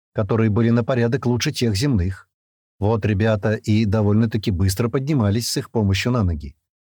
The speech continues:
Даже Винт, которому досталось больше всех, и то уже через десять дней выписался из больницы. И наши мужики все снова готовы в бой. Так вот, подъем, завтрак,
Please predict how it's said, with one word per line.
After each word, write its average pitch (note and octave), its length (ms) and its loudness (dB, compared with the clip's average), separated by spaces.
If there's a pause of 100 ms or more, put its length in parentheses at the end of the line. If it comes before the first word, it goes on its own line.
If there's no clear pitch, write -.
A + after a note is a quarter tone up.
(100)
Даже A2+ 380 2
Винт, A2+ 460 0
которому A2 480 0
досталось A2+ 540 0
больше G2+ 360 -2
всех, - 400 -4 (320)
и F3+ 120 -2
то F#3+ 200 0
уже G#2+ 220 2
через A2 260 0
десять G#2 320 0
дней D3+ 320 -2
выписался G#2 680 -2
из E2+ 80 -4
больницы. F#2 580 -2 (440)
И A#2+ 100 0
наши G#3+ 260 2
мужики D#3 440 0
все D#3+ 200 0
снова B2 320 0
готовы G2+ 400 0
в D2 140 -4
бой. D#2 320 -4 (440)
Так G#3 180 -4
вот, D3+ 360 0
подъем, D#3+ 640 0
завтрак, D3 560 0